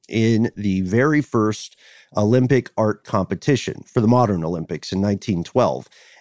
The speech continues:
And the, during the nineteen twelve competition, there was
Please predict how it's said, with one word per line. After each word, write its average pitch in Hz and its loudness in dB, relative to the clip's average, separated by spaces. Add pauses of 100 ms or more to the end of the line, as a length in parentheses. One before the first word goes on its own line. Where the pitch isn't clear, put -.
(160)
And 113 2
the, 113 0 (240)
during 165 4
the 120 4
nineteen 120 2
twelve 143 0
competition, 101 -2 (640)
there 123 4
was 117 2